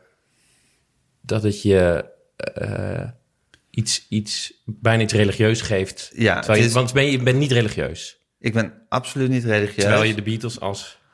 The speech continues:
Speaker 2: Nou ja, ik ben niet religieus, maar ik ben, ik ben zeer, eh, ontvankelijk, ontvankelijk voor het onbevattelijke. Dus ik ben, ik ben ge-, geheel bereid om me neer te leggen bij dat dingen gewoon, ja, dat het gewoon krankzinnig is dat het is gebeurd zoals het is gebeurd.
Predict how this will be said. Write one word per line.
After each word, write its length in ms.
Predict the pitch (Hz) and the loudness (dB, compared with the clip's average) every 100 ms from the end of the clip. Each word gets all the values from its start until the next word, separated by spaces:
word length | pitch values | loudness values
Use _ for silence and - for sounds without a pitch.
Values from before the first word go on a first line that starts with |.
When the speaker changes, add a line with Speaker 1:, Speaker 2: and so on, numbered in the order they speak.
| _ _ | _ _
Speaker 2:
Nou 140 | - | 2
ja, 220 | 120 113 123 | 4 4 2
ik 140 | 135 | 0
ben 100 | 139 | 0
niet 160 | 143 139 | 0 2
religieus, 560 | 131 123 123 135 117 | 2 2 2 4 4
maar 200 | 131 120 | 2 0
ik 100 | 120 | 2
ben, 200 | 120 120 117 | 0 0 -2
ik 180 | 120 | -4
ben 280 | 117 113 113 - | 0 0 -2 -6
zeer, 600 | 104 113 127 143 127 - | -4 0 2 4 2 0
eh, 260 | - 107 104 - | -4 0 0 0
ontvankelijk, 800 | 117 113 - 113 113 113 110 - _ - | -2 0 2 2 2 0 -2 -2 _ 0
ontvankelijk 640 | 117 117 117 117 117 107 | 0 4 2 2 0 -2
voor 140 | - 113 | 0 0
het 100 | 117 | 2
onbevattelijke. 960 | 117 113 - 143 160 92 92 - 101 - _ _ _ _ | 0 0 0 -2 0 -2 -2 -4 -6 -8 _ _ _ _
Dus 320 | - 98 - | -2 -2 -2
ik 120 | - 101 | -6 0
ben, 280 | 104 101 | 0 0
ik 120 | - 107 | -6 0
ben 260 | 107 107 | 0 0
ge-, 160 | - - | -6 -8
geheel 840 | 104 120 110 110 127 127 - - _ | -4 -2 2 4 6 4 0 -10 _
bereid 500 | 113 104 107 104 101 | 0 2 4 2 0
om 120 | - | 0
me 60 | 107 | 2
neer 240 | 107 110 117 | 4 2 2
te 120 | 110 | 0
leggen 320 | 104 101 98 | 2 0 0
bij 160 | 101 101 | 2 4
dat 200 | 104 107 | 2 2
dingen 260 | 107 107 | 2 0
gewoon, 440 | 107 101 104 101 - | -2 0 2 2 -2
ja, 240 | - 107 | -6 -10
dat 160 | 107 110 | -6 -4
het 120 | 113 | -4
gewoon 320 | - 110 110 | 0 0 0
krankzinnig 640 | - 117 117 - 131 127 120 | 0 2 2 2 4 4 2
is 200 | 113 113 | -2 0
dat 120 | 107 | -4
het 140 | 110 | -2
is 140 | 117 117 | -4 -4
gebeurd 400 | 120 117 120 117 | -2 2 2 2
zoals 200 | 113 110 | -2 -4
het 120 | 104 | -4
is 120 | 110 | -6
gebeurd. 480 | - 113 135 127 - | -8 -2 0 0 -6